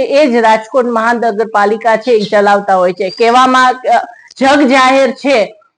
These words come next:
કે રાજકોટની જે ભારતીય જનતા પાર્ટીની સંકલન સમિતિના જે ચાર પાંચ સભ્યો છે એના દ્વારા જ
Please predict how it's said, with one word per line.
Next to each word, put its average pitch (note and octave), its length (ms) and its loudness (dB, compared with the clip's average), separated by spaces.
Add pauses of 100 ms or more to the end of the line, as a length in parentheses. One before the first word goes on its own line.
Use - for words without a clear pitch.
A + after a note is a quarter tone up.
(100)
કે C#4+ 120 -4
રાજકોટની C#4+ 920 0
જે B3+ 220 2
ભારતીય A#3+ 500 0
જનતા B3+ 400 0
પાર્ટીની A#3 540 -2
સંકલન D#4 640 2
સમિતિના C4+ 680 0
જે A3+ 200 0
ચાર A#3+ 360 0
પાંચ C4 240 -2
સભ્યો A#3 340 0
છે A#3 220 0
એના A#3+ 200 0
દ્વારા A3 480 2
જ C4+ 40 -4